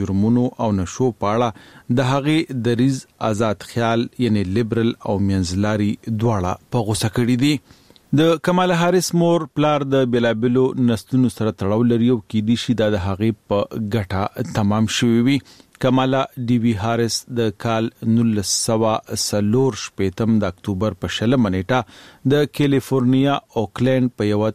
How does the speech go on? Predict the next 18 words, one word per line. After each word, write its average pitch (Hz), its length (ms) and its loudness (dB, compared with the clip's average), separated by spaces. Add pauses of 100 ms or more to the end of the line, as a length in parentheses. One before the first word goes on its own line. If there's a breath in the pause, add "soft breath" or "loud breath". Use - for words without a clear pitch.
(100)
تعلیم 95 340 0
یافته 104 400 -4
کورنۍ 92 360 0 (100)
کې 101 120 0 (240)
زیږېدلې 110 560 0
ده. 123 80 0 (520 loud breath)
دا 165 140 4
داسې 160 280 0
وخت - 240 -2
و 180 100 2
چې - 160 -8
په 120 160 2
امریکا 120 320 0
کې 143 340 -4
توکمیزه 120 540 2 (120)
بې 107 180 -2
قراري 104 380 0 (120)
ډېره 113 560 0